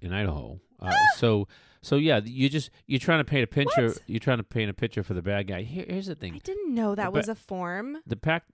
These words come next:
Speaker 1: back to the, um, ba-, probably not anymore. I mean, but
Speaker 2: Well,
Speaker 1: back to
Speaker 2: obviously,
Speaker 1: the,
Speaker 2: but
Speaker 1: back to the whole in-, in-, in-, interview interrogation, right?
Speaker 2: Mm-hmm.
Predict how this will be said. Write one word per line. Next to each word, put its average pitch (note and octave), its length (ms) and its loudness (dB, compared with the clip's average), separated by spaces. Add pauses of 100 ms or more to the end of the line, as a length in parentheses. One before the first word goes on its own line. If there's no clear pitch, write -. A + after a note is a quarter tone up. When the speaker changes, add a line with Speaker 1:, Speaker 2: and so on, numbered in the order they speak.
(120)
Speaker 1:
back C#3 240 2
to F3 100 -10
the, C#3+ 240 0
um, A2 460 -2 (400)
ba-, A2+ 340 -6 (220)
probably G2 240 0
not F2 200 -4
anymore. D#2+ 300 -10 (160)
I - 60 -10
mean, D#2+ 400 -8
but G2 280 -2
Speaker 2:
Well, C#4 220 -2
Speaker 1:
back D3 160 4
to G#4 60 -2
Speaker 2:
obviously, F#3 100 4
Speaker 1:
the, D3+ 160 4
Speaker 2:
but A3 100 -8 (260)
Speaker 1:
back D#3 160 4
to F3 80 0
the E3 60 4
whole B2+ 460 2 (420)
in-, G2 220 -6 (240)
in-, - 140 -10 (100)
in-, G2+ 140 -8
interview G2 340 -2
interrogation, D#2+ 880 -6
right? E2 280 -6 (220)
Speaker 2:
Mm-hmm. F3+ 220 -18